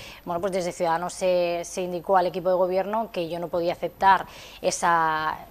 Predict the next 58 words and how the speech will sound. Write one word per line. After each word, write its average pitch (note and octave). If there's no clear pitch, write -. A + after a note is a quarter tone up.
no G3
podía F#3+
votar F#3
a F3
favor F3
de F3+
ese F3
presupuesto, G#3
pese F#3
a E3+
que E3
me D#3
decían F#3
que D3+
se, -
en E3+
el D#3+
remanente D#3
se -
iban D#3
a D3+
meter D3+
esas C#3
propuestas F3+
como D#3
modificaciones C#3+
presupuestarias, E3+
puesto F#3
que E3+
lo D#3+
que D#3+
se D#3+
hacían E3+
eran F3+
unas F3
propuestas G3+
en F#3
firme B3
y G#3
que F3
tenían G3
la G#3+
misma A3
validez G#3+
en F3+
el E3+
momento F3
en F3+
que G3+
se G#3
hicieron A3
que A#3
con F#3+
posterioridad. D#3
Yo E3+
creo F3
que F3
fue, F3